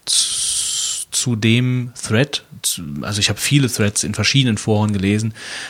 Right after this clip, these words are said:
und hab mich dann aber nach diesem Thread gehalten, der da, äh, verlinkt ist, äh, aus dem Mac-User oder sonst irgendwohin.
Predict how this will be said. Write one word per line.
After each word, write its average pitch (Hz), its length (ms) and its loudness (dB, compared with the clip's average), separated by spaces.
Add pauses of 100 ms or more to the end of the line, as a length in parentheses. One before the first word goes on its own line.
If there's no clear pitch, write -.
(120)
und 101 160 -2
hab 101 140 0
mich 110 80 0
dann 113 160 0
aber 104 140 2
nach 101 180 -2
diesem 113 340 0
Thread 110 340 0
gehalten, 107 460 0
der 98 160 0
da, 101 340 0
äh, 95 240 -2
verlinkt 104 380 -4
ist, 156 220 2
äh, - 60 -8
aus 95 500 -2
dem 90 140 -2
Mac-User 98 720 -4
oder 90 180 -8
sonst 98 200 -8
irgendwohin. 101 380 -6